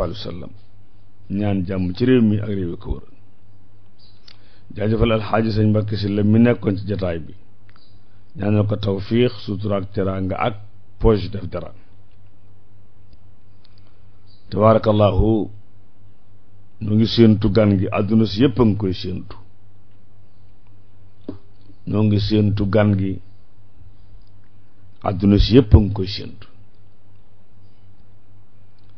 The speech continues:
Ñoo ngi ko ubbil buntu kër yi ak buntu néeg yi ak xol yi.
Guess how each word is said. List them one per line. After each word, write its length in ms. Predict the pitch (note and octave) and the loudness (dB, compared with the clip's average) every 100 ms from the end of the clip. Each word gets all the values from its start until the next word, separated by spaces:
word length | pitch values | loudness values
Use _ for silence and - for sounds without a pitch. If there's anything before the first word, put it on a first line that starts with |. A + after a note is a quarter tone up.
| - - - | -12 -10 -10
Ñoo 140 | F#2+ G2 | -4 -4
ngi 60 | |
ko 40 | G2 | -2
ubbil 280 | G#2+ A2 A#2 | 0 4 4
buntu 340 | G#2+ A#2 A2+ A2+ | 4 4 4 4
kër 180 | G#2+ A2+ | 4 4
yi 120 | A2 | 4
ak 80 | G#2 | 2
buntu 400 | F#2+ A2+ A#2 - | 4 6 8 8
néeg 300 | G#2+ A2 G#2+ | 8 10 8
yi 180 | A2 A2 | 8 6
ak 120 | G#2 G#2 | 6 4
xol 180 | A2+ G#2 | 2 2
yi. 140 | F2+ | 0